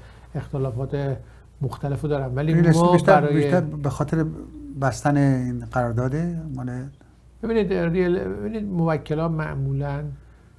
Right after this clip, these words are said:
Speaker 1: در وادی که وارد می‌شن و کار سرویسی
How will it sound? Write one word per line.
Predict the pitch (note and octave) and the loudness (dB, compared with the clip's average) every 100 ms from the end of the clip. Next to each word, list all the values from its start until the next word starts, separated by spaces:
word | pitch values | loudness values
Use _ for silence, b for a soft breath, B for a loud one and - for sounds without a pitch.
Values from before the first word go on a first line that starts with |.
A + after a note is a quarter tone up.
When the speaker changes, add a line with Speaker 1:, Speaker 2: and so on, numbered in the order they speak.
| - | -8
Speaker 1:
در | D3 C3 A2 - - - - | -4 -2 -4 -10 -20 -20 -10
وادی | B2+ B2+ A#2+ E3+ | -6 -4 -4 -4
که | E3+ | -4
وارد | D3 B2+ A2+ A2+ A#2 | -8 -6 -8 -8 -8
می‌شن | A2+ B2+ A#2 A2+ | -10 -10 -8 -6
و | A2+ | -8
کار | - B2+ A#2+ A2+ A#2 | -10 -12 -10 -10 -10
سرویسی | - C3 C#3 | -10 -8 -8